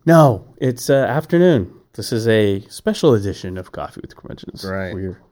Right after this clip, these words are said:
Speaker 1: we're trying afternoon. And over here, I could do that thing we did on Friday.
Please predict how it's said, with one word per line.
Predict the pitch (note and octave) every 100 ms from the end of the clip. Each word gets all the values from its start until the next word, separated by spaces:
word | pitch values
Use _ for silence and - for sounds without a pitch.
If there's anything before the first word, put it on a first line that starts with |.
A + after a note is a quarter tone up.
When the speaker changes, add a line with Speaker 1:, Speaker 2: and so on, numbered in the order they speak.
| -
Speaker 1:
we're | G2
trying | - G#2 G#2
afternoon. | A2+ A#2+ C4+ A3 -
And | C#3+ C#3
over | C3 C3
here, | B2+ D3 G#3+ - - - - _ _ - _ _ _ B2+ G#2+ _ _
I | F#2 -
could | - F#2+
do | G2 G#2
that | D2 C2+
thing | A1 C#2
we | C#2+
did | D2
on | C#2 D2
Friday. | - D2 C2